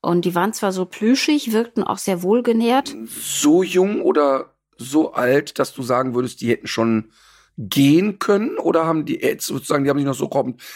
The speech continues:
Speaker 2: also die ersten zwölf bis vierzehn Tage sind die blind und taub, können nicht laufen? Oder würdest du sagen, nee, die waren schon eher so vier Wochen alt und mobil?
Speaker 1: Die waren tapsig und mobil.
Speaker 2: Ach krass, und da machst du keine Bilder.
Speaker 1: Aber weißt du was? Jetzt, wo du, ähm, ich überlege gerade, weil ich,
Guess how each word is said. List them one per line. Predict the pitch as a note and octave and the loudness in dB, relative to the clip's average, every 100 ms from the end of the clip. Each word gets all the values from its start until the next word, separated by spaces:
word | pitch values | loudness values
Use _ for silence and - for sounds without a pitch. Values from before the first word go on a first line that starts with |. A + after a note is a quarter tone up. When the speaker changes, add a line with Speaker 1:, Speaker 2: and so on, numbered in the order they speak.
| - | -12
Speaker 2:
also | - A#2+ | -6 -4
die | A2+ | -4
ersten | - D3 - | -4 -4 -6
zwölf | - C#3+ D3 | -2 0 0
bis | - - | -4 -4
vierzehn | C3+ C3+ | -2 -2
Tage | B2+ B2 | -2 -4
sind | A2+ A2+ | -4 -6
die | A#2 | -4
blind | F#2+ G2 | -2 -2
und | F#2 - | -4 -2
taub, | D3+ D#3+ - | 0 0 -2
können | - G#2+ | -2 -2
nicht | G2+ - | -2 -2
laufen? | D3+ D3+ D3 C#3+ B2+ - - - _ - | 0 0 -2 -6 -6 -14 -20 -20 _ 0
Oder | D3+ | 2
würdest | D#3+ D#3+ | 2 0
du | |
sagen, | D3+ C#3+ | -2 0
nee, | C3 | -2
die | B2+ | 0
waren | C#3 | 0
schon | - C#3 | -2 -4
eher | A#2+ B2+ | -2 -2
so | A#2+ | -2
vier | - - B2+ | -8 -2 0
Wochen | A2+ - A#2 | 0 -2 -2
alt | G2+ A2 | -2 -2
und | - - | -4 -8
mobil? | A2 - F#2+ F#2 - - | -8 -6 -6 -8 -8 -2
Speaker 1:
Die | F3+ | 0
waren | F3 F#3 F#3 | 0 -2 -4
tapsig | G3+ - - F#3 - | -8 -8 -6 -6 -8
und | F3+ | -8
mobil. | F3+ E3+ E3+ D#3 E3 E3+ _ | -6 -2 0 2 0 -4 _
Speaker 2:
Ach | - - | -20 -20
krass, | - - - - | -14 -12 -10 -10
und | C#3+ | -10
da | |
machst | C3+ D3 | -10 -8
du | - | -8
keine | - C#3 D#3 | -8 -10 -8
Bilder. | - - - - - - - - - | -8 -8 -10 -14 -20 -18 -16 -18 -6
Speaker 1:
Aber | F#3+ F#3+ | -2 0
weißt | G#3 B3 | -2 -4
du | A3 | -2
was? | A#3 - - _ - | -4 -4 -18 _ -16
Jetzt, | F#3+ - | -16 -14
wo | G#3 | -16
du, | - - | -16 -12
ähm, | G3 G3 G3 G3 F#3+ F#3 | -4 -2 0 -2 -4 -6
ich | F#3+ G3+ | -8 -4
überlege | G3+ A#3 C#4 A#3+ | 0 2 2 0
gerade, | F#3 F#3 G#3 G3+ | 0 -2 -2 -4
weil | F#3+ | -6
ich, | G3+ | -8